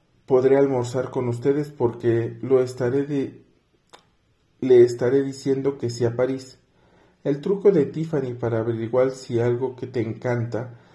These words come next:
consiste en pensar: "Si tuvieras la cuenta de banco de Oprah, de Oprah, ¿qué harías? ¿O qué harías más?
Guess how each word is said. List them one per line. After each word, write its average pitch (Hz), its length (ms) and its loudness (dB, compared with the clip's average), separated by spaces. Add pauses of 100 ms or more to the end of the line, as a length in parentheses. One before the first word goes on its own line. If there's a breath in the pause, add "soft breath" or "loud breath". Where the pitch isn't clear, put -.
(240 loud breath)
consiste 123 540 -4
en 131 180 -4
pensar: 123 640 -4 (320 loud breath)
"Si - 200 -6
tuvieras 151 500 2
la 120 200 0
cuenta 135 320 -2
de 139 100 2
banco 123 400 -2
de 117 100 2
Oprah, 127 460 -4 (180)
de 127 160 2
Oprah, 117 400 0 (880 soft breath)
¿qué 170 460 2
harías? 113 640 -2 (1300 soft breath)
¿O 117 180 0
qué 127 180 2
harías 123 520 0
más? 139 420 -8